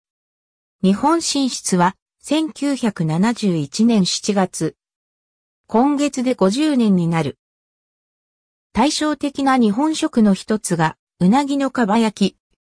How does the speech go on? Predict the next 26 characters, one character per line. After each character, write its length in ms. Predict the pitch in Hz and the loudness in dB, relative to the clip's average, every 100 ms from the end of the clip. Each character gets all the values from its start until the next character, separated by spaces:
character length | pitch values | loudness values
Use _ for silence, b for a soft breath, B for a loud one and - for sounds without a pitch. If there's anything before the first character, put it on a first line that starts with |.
| _ _ _ _ _ - | _ _ _ _ _ -2
グ 120 | 196 | 0
ル 120 | 285 | 2
メ 100 | 311 | 0
漫 260 | 302 302 233 | 0 2 4
画、 240 | 190 180 - _ | 4 0 -4 _
お 120 | 165 196 | 0 0
い 60 | |
し 220 | 240 254 | 0 2
ん 80 | 254 | 2
ぼ 120 | 233 240 | 4 4
に、 240 | 214 - _ _ | 2 0 _ _
う 100 | 175 | 2
な 160 | 220 285 | 4 2
ぎ 180 | 294 285 | 0 0
の 120 | 285 | 0
話 400 | 240 233 226 285 | 2 0 0 -2
が 120 | 202 | 0
出 120 | 202 | 0
て 120 | 247 | -2
く 160 | 233 208 | -2 -4
る。 160 | 151 - _ _ _ _ _ _ _ _ - | -4 -10 _ _ _ _ _ _ _ _ 0
伝 220 | 202 302 | 0 2
統 180 | 311 302 | 0 0
の 120 | 285 | 2
店 340 | 269 254 - 269 | 0 0 0 2
を、 220 | 175 - | 2 -2